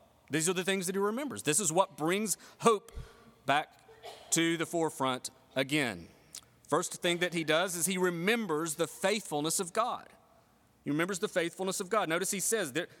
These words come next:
"I call this to mind, and therefore I have hope." Verse twenty-two, "The steadfast love of the Lord never ceases. His mercies never come to an end.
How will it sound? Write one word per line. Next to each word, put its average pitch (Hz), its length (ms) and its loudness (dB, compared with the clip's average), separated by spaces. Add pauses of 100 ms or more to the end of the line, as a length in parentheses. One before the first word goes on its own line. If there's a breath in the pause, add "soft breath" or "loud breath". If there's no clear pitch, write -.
"I 123 60 -4
call 175 220 2
this 185 180 -4 (140)
to 160 80 -4
mind, 190 260 0
and 180 80 -4
therefore 185 300 -2
I 170 60 0
have 165 160 0
hope." 185 340 -4
Verse 156 160 -4
twenty-two, 190 520 -2 (260 loud breath)
"The 147 100 0
steadfast 226 720 0
love 214 200 2
of 190 80 -6
the 180 60 2
Lord 180 480 -2 (220 loud breath)
never 196 460 2
ceases. - 960 -2 (960)
His 151 200 0
mercies 196 520 0
never 180 320 0
come 196 280 -4
to 180 140 -2
an 160 120 -2
end. 151 520 -2